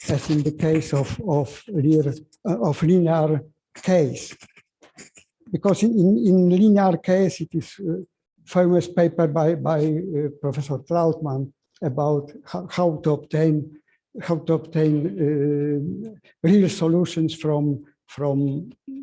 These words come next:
from complex solutions. But in the case of Einstein's, uh, Einstein equation, it, it's, it's very difficult problem.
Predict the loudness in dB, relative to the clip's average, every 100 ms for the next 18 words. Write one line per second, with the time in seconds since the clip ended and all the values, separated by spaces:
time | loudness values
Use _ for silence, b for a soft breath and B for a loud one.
0 | -12 -12 -12 -14 -6 0 2 2 0 -4
1 | -4 -2 -4 -6 -8 -6 -6 -8 -14 -20
2 | -20 b b b b -6 -6 0 0 0
3 | 0 -2 0 -2 -4 0 -2 0 -4 -6
4 | -6 -4 -2 0 0 -2 0 -2 0 -2
5 | 0 0 -2 -4 -8 -10 -8 -8 -10 -18
6 | _ -20 _ _ -6 -2 2 4 4 2
7 | 0 0 -2 -2 0 0 2 4 2